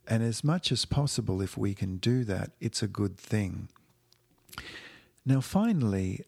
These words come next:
I, I mentioned in an earlier, uh, a session that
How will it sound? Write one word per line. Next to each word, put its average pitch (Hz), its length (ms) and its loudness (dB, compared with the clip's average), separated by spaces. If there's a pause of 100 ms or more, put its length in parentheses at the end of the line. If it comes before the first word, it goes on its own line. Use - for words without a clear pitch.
(140)
I, 120 260 4
I 117 100 4
mentioned 131 720 2
in 107 420 2 (220)
an 101 260 2 (100)
earlier, 110 720 4
uh, 90 300 -2 (120)
a 98 40 -2
session 92 680 -2
that 104 340 0